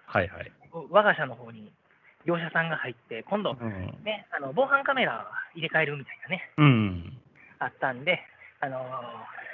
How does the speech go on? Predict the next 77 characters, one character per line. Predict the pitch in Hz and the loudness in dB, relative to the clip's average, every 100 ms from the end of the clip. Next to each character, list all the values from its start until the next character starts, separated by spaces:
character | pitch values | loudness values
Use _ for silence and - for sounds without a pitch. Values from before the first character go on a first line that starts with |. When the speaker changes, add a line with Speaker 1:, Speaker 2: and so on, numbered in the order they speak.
| - - - - - - - - - - - 143 | -14 -18 -20 -20 -20 -18 -16 -14 -12 -10 -4 6
Speaker 2:
ー、 | |
な | 160 | 6
ん | 165 | 4
て | |
い | |
う | 135 | -6
ん | |
で | 120 | -4
す | - | 4
か、 | |
あ | 196 | 4
の、 | 151 | 4
配 | - 247 - | 0 0 -2
線 | 240 214 | -6 -6
関 | 208 196 | -6 -8
係 | - 135 | -8 -8
を | 117 - | -10 -16
見 | |
さ | 139 151 | -16 -16
せ | |
て | - | 2
く | |
だ | |
さ | 127 | 6
い | 110 | 6
っ | |
て | 90 | 4
Speaker 1:
は | |
い | 85 | -6
は | |
い。 | - - _ _ _ _ | -14 -20 _ _ _ _
Speaker 2:
や | 147 143 | -12 -12
っ | - | -12
た | - | -18
ん | 110 | -20
で、 | 113 - - _ _ _ _ _ - _ _ _ - | -20 -18 -20 _ _ _ _ _ -20 _ _ _ -16
で、 | 262 233 | -10 -8
一 | 214 214 | -8 -8
時 | 208 | -2
間 | 185 175 | -2 -2
ぐ | |
ら | 156 | -6
い | 127 | -6
見 | 131 | -10
張 | 123 | -12
っ | |
て、 | - - - - _ 127 | -14 -20 -20 -20 _ 0
Speaker 1:
う | |
ん。 | 110 98 87 85 - - - - | 2 2 -4 -8 -18 -20 -20 -12
Speaker 2:
で、 | |
終 | 165 | 0
わ | 220 | 2
り | 233 | 2
ま | 240 | 0
し | 220 | 0
た | 247 | 0
っ | 247 | 0
て | - | -2
い | |
う | 170 | -6
時、 | 175 165 143 131 123 120 - - - | -6 -8 -6 -6 -6 -8 -12 -18 -8
僕、 | 151 175 - | -6 -4 -2
そ | |
の | 156 | 0
ネ | 143 | 0
ッ | 160 | -2
ト | 185 | -4
使 | - 247 | -4 -4
う | 233 | -2
仕 | 233 | -4
事 | 226 214 | -6 -8
し | |
と | - | -12
っ | - | -10
た | 131 | -10
ん | 120 | -4
で、 | 127 | -4